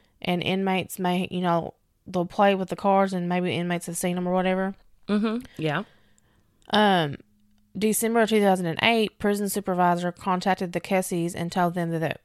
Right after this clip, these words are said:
Speaker 1: one of the inmates that was on death row recognized Jennifer. He claimed to have info on her, but would only tell her father in a face-to-face meeting. Ended up that the inmate was lying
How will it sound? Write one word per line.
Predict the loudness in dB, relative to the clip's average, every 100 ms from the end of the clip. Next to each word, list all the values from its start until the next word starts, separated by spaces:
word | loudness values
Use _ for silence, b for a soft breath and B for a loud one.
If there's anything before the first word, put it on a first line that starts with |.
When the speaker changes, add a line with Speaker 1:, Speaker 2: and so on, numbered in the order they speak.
| _
Speaker 1:
one | -6 -2
of | -2
the | 0
inmates | -2 0 0 0 -4 -4
that | -4
was | -2 -2
on | -2
death | 0 0 0
row | 4 4 4
recognized | 2 0 -4 -4 -2 -4 -2
Jennifer. | -2 -2 -4 -6 -10 -12 -16 _ _ _ b b b b b
He | -4
claimed | 0 0 0 2
to |
have | 2 2
info | 2 -2 0 2
on | 2
her, | 2 0
but | 0 -2
would | 0
only | 0 0 0 -2
tell | -2 0 2
her | 0
father | 2 4 4 2 -2 -6 b b b b b
in | -2
a | -2
face-to-face | 4 2 2 -2 -2 -2 0
meeting. | 0 2 -2 -8 -16 _ -2
Ended | 0 0 4 6 8 6 2 -8 _ _ _ _ _ _ _
up | 6 8 8 4 _
that | 0
the | 2 2
inmate | 2 4 4 2 0
was | -2 -2
lying | -4 -2 0 0 0 -2